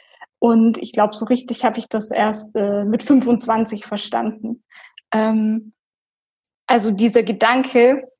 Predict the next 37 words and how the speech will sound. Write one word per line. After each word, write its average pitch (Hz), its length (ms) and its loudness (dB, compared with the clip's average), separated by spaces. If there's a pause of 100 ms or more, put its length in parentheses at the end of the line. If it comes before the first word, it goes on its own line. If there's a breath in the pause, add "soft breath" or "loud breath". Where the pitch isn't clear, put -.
na, 233 240 4
das 214 200 -4
kann 220 180 -2
ich 214 100 -4
jetzt 214 220 -2
nicht 208 180 -4
machen. 214 420 -4
Ich - 140 -16
kann 220 180 -2
jetzt 214 220 -4
nicht 214 200 -4
nach 208 160 -8
sa-, - 280 -8
äh, 202 260 -2
nicht 208 240 -2
sagen, 202 600 -2
ähm, 196 460 -2
keine - 240 -4
Ahnung, 208 260 -4
ich - 80 -16
habe 202 120 2
jetzt 202 160 -6
genug 226 260 4
gearbeitet, 202 480 2
ich 220 200 -12
gehe 208 120 -6
nach 208 180 -8
Hause. 214 480 -2 (440)
Das - 100 -16
geht 214 180 -4
jetzt 208 180 -4
nicht, 208 160 -4
weil 208 100 2
dann 202 180 0
denkt 202 240 -2
der - 100 0
andere, 202 760 -2